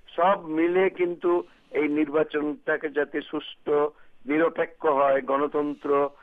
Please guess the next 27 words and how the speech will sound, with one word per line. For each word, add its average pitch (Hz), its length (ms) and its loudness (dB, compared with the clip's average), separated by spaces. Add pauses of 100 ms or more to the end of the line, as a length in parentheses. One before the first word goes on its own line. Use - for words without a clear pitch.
(280)
স্মুথলি 170 500 0
চলে, 143 520 0 (340)
সে 165 380 -2
ওইভাবে 170 440 2
কাজ 123 280 -6
করছে। - 640 -10
এটা 175 200 2
হলো 170 160 4
এক 127 280 -2
নম্বর। 110 240 -6
দুই 131 160 -2
নম্বর 190 300 0
হলো 190 320 4 (340)
নির্বাচন 202 600 2
কমিশনের 190 840 0
যে 175 120 0
শক্তি - 520 -4
কতটা 135 520 -2 (160)
ভারতে, 113 520 -2 (360)
সেটা 170 340 2
আমরা 147 240 2
দেখেছি 131 400 -4
নির্বাচনে। 123 680 -2
যেমন 123 320 -4 (340)
মমতা 165 480 2
ব্যানার্জি 175 720 2 (440)
পশ্চিমবঙ্গে 165 840 0